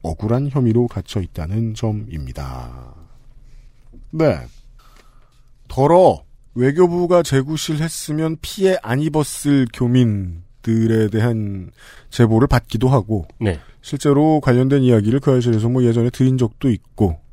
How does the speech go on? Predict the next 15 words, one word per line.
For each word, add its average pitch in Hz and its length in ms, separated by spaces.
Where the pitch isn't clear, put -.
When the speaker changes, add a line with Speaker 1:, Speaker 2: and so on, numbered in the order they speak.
Speaker 1:
한데, 110 460
아, 113 640
이번에는 175 1040
요행히 156 960
피해를 175 320
입으신 135 320
분의 110 380
가족들과 131 960
연락이 107 360
좀 104 120
닿을 95 260
수 95 340
있었어요. 131 560
사위를 202 480
뵀는데 120 580